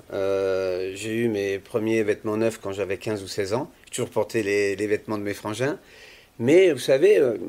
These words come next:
on connaissait rien d'autre. Il y avait pas du tout, euh, je, je, je, pas, c'est pas du tout larmoyant, cette histoire-là. Au contraire, c'est un, une éducation avec des valeurs,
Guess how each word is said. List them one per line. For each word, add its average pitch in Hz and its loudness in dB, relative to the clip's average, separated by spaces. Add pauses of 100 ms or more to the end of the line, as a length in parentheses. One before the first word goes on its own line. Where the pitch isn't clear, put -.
(360)
on 147 -6
connaissait 143 0
rien 127 2
d'autre. 180 0
Il - -6
y - 0
avait 117 -2
pas 151 -2
du 131 -6
tout, 160 -2
euh, 117 2
je, 123 -8
je, 120 -6
je, 123 -4
pas, - -4
c'est - -12
pas 165 4
du 156 2
tout 165 -2
larmoyant, 143 2
cette 110 -6
histoire-là. 101 -2
Au 110 -2
contraire, 143 2 (460)
c'est 127 -4
un, 120 2
une 123 2
éducation 139 2
avec 113 0
des 117 4
valeurs, 127 4